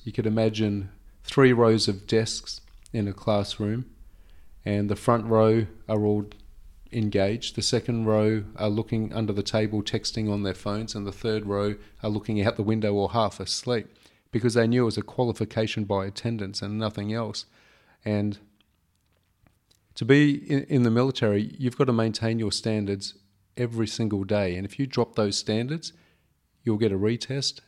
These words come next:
and then you've got some pretty difficult questions to ask why you drop below the minimum required standard, which is high all the time. So I, I saw that the training, it, it just wasn't engaging. But there was another gap that I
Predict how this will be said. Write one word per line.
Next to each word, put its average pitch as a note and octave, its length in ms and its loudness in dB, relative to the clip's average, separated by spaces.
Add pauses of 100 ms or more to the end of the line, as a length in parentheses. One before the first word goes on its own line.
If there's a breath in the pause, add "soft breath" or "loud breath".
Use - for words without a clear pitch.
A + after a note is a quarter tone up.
(160)
and G#2 140 -4
then A2+ 140 -2
you've G#2+ 160 -4
got - 180 -6
some G#2+ 100 -4
pretty G#2+ 240 -4
difficult G#2 380 -2
questions A#2+ 400 -2
to - 120 -6
ask G2 300 -2
why A2 140 0
you G2+ 180 -2
drop G2+ 300 -6
below G#2 300 0
the G2 100 -2
minimum G2+ 420 -4
required F#2+ 400 -2
standard, G#2 480 -4
which G#2 160 -6
is F#2 120 -8
high G2 400 0 (800 soft breath)
all B2 180 2
the F#2+ 140 -8
time. G2 280 -10 (1040 soft breath)
So A#2+ 340 8 (300)
I, C3 180 6
I C3 120 6
saw C#3 200 6
that A#2+ 120 0
the A2 120 2
training, G#2+ 460 2 (320)
it, A#2 160 -2
it A#2+ 60 0
just - 240 2
wasn't B2+ 340 4
engaging. G#2+ 580 2
But A#2+ 160 0
there B2+ 100 8
was B2 100 4
another C#3 280 6
gap A#2 380 4 (300)
that A#2+ 160 2
I G#2+ 260 4